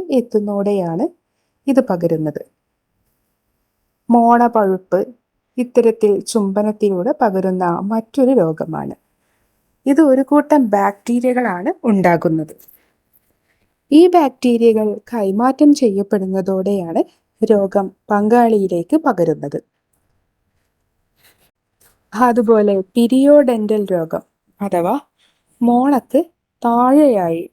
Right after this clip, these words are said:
പഴുപ്പ് അടിഞ്ഞുകിടക്കുന്ന അവസ്ഥയും ഇത്തരത്തിലുള്ള രോഗമുള്ളവരും ചുംബനത്തിലൂടെ പെട്ടെന്ന് തന്നെ പങ്കാളിയിലേക്ക്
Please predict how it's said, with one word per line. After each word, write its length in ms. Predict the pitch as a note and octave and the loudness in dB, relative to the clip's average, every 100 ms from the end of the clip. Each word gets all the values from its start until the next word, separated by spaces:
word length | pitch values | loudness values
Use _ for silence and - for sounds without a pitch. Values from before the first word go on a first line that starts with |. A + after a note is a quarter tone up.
| _ _ _ _ A3+ | _ _ _ _ 2
പഴുപ്പ് 500 | A3+ A#3+ A#3+ _ G4+ - G#3+ | 4 2 -2 _ -10 -8 -6
അടിഞ്ഞുകിടക്കുന്ന 840 | G3 G#3+ C#4 B3+ F#3 F3+ F#3+ E3+ B3+ F4 G3+ | -4 0 0 0 -4 -6 -6 -4 -4 -4 -6
അവസ്ഥയും 540 | F#3 F#3 - E3+ F3+ D4 _ _ _ _ _ _ _ _ - B3+ | -4 -6 -6 -6 -6 -8 _ _ _ _ _ _ _ _ -4 -4
ഇത്തരത്തിലുള്ള 760 | C4 D#4 D4+ D4 A#3 F3 F#3 G#3+ - _ _ _ _ - G#3+ | 2 2 2 0 -6 -4 -6 -8 -12 _ _ _ _ -2 0
രോഗമുള്ളവരും 760 | G3+ G#3 G3 F3 E3 E3+ C#4+ D#4 _ _ _ _ _ - | 2 0 -4 -4 -4 -4 -4 -8 _ _ _ _ _ -4
ചുംബനത്തിലൂടെ 840 | B3 A#3+ B3+ A#3+ A#3 G3+ F3+ F#3 D#4+ - _ | 0 2 2 0 0 -2 -2 -2 -4 -6 _
പെട്ടെന്ന് 440 | A3+ A3+ B3+ B3 A3 | -4 -2 -2 2 2
തന്നെ 240 | F3+ G3+ E4 - _ _ _ _ _ _ _ _ _ _ - | 0 -2 -4 -8 _ _ _ _ _ _ _ _ _ _ -4
പങ്കാളിയിലേക്ക് 840 | B3 B3 A#3+ A#3 G#3+ F#3+ E3+ - | -2 2 2 2 2 0 -4 -4